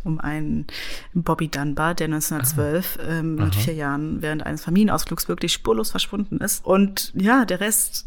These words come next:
Speaker 1: ist genauso passiert. Sie haben dann acht Monate später wurde der Familie ein anderer, ein Junge vorgestellt, den sie als ihren eigenen Sohn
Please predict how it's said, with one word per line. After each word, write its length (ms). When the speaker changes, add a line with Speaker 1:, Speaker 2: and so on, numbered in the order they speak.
Speaker 1:
ist 180
genauso 300
passiert. 400
Sie 160
haben 100
dann 120
acht 160
Monate 260
später 460
wurde 160
der 120
Familie 460
ein 140
anderer, 460
ein 260
Junge 240
vorgestellt, 680
den 180
sie 200
als 180
ihren 180
eigenen 320
Sohn 640